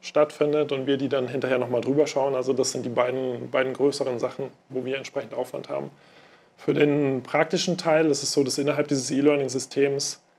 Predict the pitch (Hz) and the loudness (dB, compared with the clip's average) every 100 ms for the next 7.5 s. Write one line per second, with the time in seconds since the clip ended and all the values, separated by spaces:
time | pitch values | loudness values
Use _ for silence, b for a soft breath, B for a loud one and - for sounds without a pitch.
0 | b b b - 127 120 139 - 160 160 | b b b -2 0 4 4 4 2 2
1 | 165 156 175 175 - 131 127 120 135 123 | 2 2 2 -2 -4 -4 -4 -2 -2 -2
2 | 127 123 123 120 117 - 127 - 131 127 | 0 0 -2 -4 -6 -4 -4 -4 -4 -4
3 | 117 117 135 131 - - 131 135 131 117 | -4 -6 -8 -14 -12 -4 0 2 2 0
4 | 120 120 135 - - 139 143 139 123 123 | -4 -4 -4 -8 -4 -2 -2 -4 -4 -4
5 | 120 151 - 151 127 120 120 123 123 120 | -2 -2 0 -2 0 -2 -2 -2 -4 -2
6 | 123 127 131 139 135 - - 151 143 139 | -2 -4 -6 -6 -8 -6 -4 -2 0 -2
7 | 139 120 120 117 | -4 -6 -6 -8